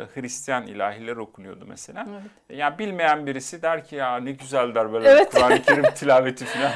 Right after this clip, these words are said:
Speaker 1: diye.
Speaker 2: Bununla alakalı daha yakın zamanda seyrettiğim bir oyundan,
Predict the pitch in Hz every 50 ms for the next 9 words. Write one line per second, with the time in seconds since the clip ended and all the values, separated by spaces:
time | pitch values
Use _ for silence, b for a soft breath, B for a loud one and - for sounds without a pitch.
0 | - 143 135 143 - - 339 381 415 453 453 453 440 427 415 415 403 392 392 392
1 | - 427 427 427 415 320 254 285 262 - 302 311 349 311 302 285 - 277 277 285
2 | 285 - 349 349 302 277 269 269 262 262 254 269 262 262 277 262 254 262 262 -
3 | 277 262 262 247 254 233 247 254 269 269 285 311 311 330 320